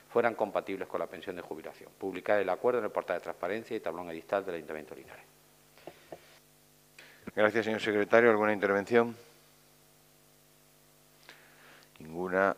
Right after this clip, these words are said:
Speaker 2: Eh, bueno, procedemos a votar. Eh, ¿votos a favor? Por unanimidad.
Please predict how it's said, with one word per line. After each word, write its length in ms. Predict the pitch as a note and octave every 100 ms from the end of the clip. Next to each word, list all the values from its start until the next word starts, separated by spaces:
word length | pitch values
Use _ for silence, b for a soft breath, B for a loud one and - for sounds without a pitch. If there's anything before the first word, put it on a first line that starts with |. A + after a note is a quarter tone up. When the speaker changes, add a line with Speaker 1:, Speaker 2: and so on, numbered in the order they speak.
| -
Speaker 2:
Eh, 160 | D2 A1+
bueno, 200 | A#1+ G#1+
procedemos 500 | - - D#2 E2+ -
a 20 |
votar. 380 | D#2 C#2 F#2+ G#2
Eh, 540 | - - - - - - -
¿votos 260 | D#2 -
a 60 | E2
favor? 420 | - D#2+ G#2 A#2 A#2+ - - b b b b b b _ _ _ _ _ _ _ _ _ _ _ _ - _ _
Por 120 | E2
unanimidad. 460 | D2+ C#2 C#2+ C#2